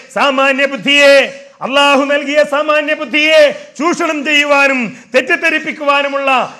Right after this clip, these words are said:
ഈ ശ്രമം നാം മനസ്സിലാക്കേണ്ടതുണ്ട് എന്നുകൂടി സാന്ദർഭികമായി ഓർമ്മപ്പെടുത്തുകയാണ്. ഇത്തരം ആളുകളൊക്കെ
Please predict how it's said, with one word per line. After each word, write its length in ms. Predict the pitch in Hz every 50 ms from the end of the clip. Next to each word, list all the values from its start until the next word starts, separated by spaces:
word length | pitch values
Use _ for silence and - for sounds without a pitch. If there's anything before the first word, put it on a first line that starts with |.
| - 156
ഈ 260 | 190 262 285 285 277
ശ്രമം 580 | 277 277 269 269 269 277 269 262 247 214 - - - -
നാം 240 | 202 277 311 302
മനസ്സിലാക്കേണ്ടതുണ്ട് 1160 | 285 294 320 339 - 302 294 285 285 285 285 277 269 262 277 254 277 262 262 262 269 254 220 160 - - - - 202
എന്നുകൂടി 360 | 233 285 311 277 262 277 269 262 -
സാന്ദർഭികമായി 760 | 262 285 269 269 277 226 247 262 277 269 269 262 262 254 262
ഓർമ്മപ്പെടുത്തുകയാണ്. 1040 | 262 254 247 254 247 - 254 240 247 - 254 220 247 240 240 233 233 233 220 196 - - - - _
ഇത്തരം 360 | - 214 - 269 262 254 254
ആളുകളൊക്കെ 880 | 254 269 269 269 269 262 269 262 262 269 262 269 262 262 262 247 190